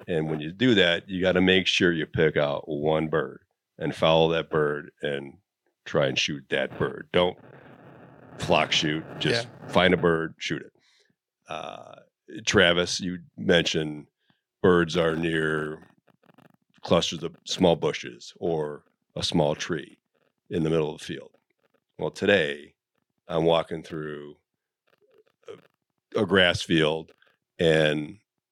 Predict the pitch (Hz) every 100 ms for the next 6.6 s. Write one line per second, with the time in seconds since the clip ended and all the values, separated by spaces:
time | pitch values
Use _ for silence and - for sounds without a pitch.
0 | _ 87 90 95 92 85 82 80 - -
1 | 95 78 78 - - 85 69 - - 85
2 | - 71 69 69 67 - 90 76 - _
3 | _ _ _ _ _ _ _ 78 76 76
4 | 71 71 - _ _ _ _ _ _ _
5 | _ _ 92 98 95 90 - 107 92 85
6 | 104 127 - 80 82 85